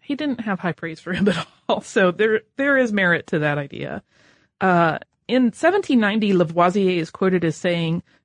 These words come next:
"The state of public affairs in France has temporarily retarded the progress of science and distracted scientists from the work that is most precious to them."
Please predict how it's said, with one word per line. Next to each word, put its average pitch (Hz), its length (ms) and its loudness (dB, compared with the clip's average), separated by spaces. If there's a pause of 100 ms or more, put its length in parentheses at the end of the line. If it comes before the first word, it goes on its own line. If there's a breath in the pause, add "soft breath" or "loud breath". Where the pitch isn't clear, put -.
"The 196 100 2
state 285 340 -4
of - 140 -6
public 247 320 0
affairs 208 400 0
in 196 100 2
France 165 640 -6 (320)
has - 200 -4
temporarily 262 640 2
retarded 226 540 0
the 196 80 0
progress 196 480 0
of 185 80 -6
science 196 540 -2
and 185 180 -2
distracted 208 560 0
scientists 208 600 -2
from 185 200 -2
the 180 80 2
work 170 240 -2
that 180 100 -2
is 175 160 -4
most 147 240 -6
precious 202 400 -4
to - 140 -18
them." - 360 -12